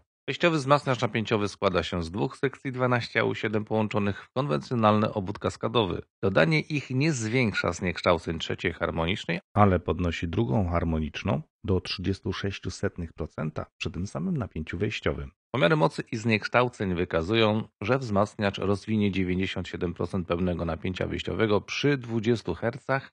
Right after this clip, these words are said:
przy wzroście zawartości harmonicznej do mniej niż dwie dziesiąte procenta. We wzmacniaczu zastosowano ciekawe zabezpieczenie, aby zapobiec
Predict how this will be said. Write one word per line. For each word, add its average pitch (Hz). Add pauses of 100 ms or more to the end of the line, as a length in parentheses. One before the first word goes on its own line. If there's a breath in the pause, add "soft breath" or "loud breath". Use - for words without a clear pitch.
(140)
przy 165
wzroście 123
zawartości 110
harmonicznej 107
do 123
mniej 123
niż 113
dwie 101
dziesiąte 95
procenta. - (600)
We 98
wzmacniaczu 101
zastosowano 90
ciekawe 85
zabezpieczenie, 131 (400)
aby 123
zapobiec 104